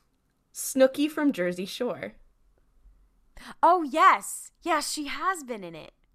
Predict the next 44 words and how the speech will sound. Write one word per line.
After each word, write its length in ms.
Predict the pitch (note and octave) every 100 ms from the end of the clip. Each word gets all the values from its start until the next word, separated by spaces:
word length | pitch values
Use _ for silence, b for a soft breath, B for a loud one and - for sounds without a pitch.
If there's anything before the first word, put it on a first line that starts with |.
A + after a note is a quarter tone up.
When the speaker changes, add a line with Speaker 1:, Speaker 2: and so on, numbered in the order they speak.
| -
Speaker 1:
Yes. 460 | F#3+ B3 D4 - -
Speaker 2:
I 60 |
think 220 | D#4 E4+
I 80 | F4
remember 440 | D#4+ C4+ C4 D4+ D#4
when 200 | C4+ B3+
she 160 | C4
was. 480 | G#3+ A#3 C#4 G#3+ F3
It 120 | -
was 140 | A#3 B3
Speaker 1:
She 60 | C4+
Speaker 2:
crazy. 680 | - A3 C#4 G#3+ F3+ E3+ D#3+
Speaker 1:
Yeah, 120 | E4
she 220 | D#4+ -
was 100 | D4+
a 60 | D4+
Crossroads 560 | - B3 C4 C#4 B3+ F#3
demon. 400 | F3+ F3+ D3 G#4+ - _ - _ _
Speaker 2:
Oh 100 | C#4
my, 120 | D4+ - - b b
yes! 800 | B3+ F#4+ G4+ B4 G#4 - - - B B B
Yes, 220 | - A4+ D4+
she 60 |
was 120 | A4+
a 40 | A4+
Speaker 1:
<laughs> 20 |
Speaker 2:
Crossroads, 380 | - G#4+ A4 -
oh 40 | C#4
my 80 |
God, 240 | C#4+ C4 G#3+ -
yes, 340 | C4+ B3+ A3 -
I 80 | A#3+
do 200 | A3 B3
remember 360 | A#3+ A3+ G#3 G3+
this. 420 | F#3+ F#3 - - -
That, 240 | B3 - G3+
that 100 | A#3
was 140 | B3
like 100 | B3+
a 60 | A3
fever 380 | - A#3+ F#3 F#3
dream, 320 | F#3+ F3 F3
but 180 | F#3+ G#3+
yes. 540 | F#3 F3+ F3+ - -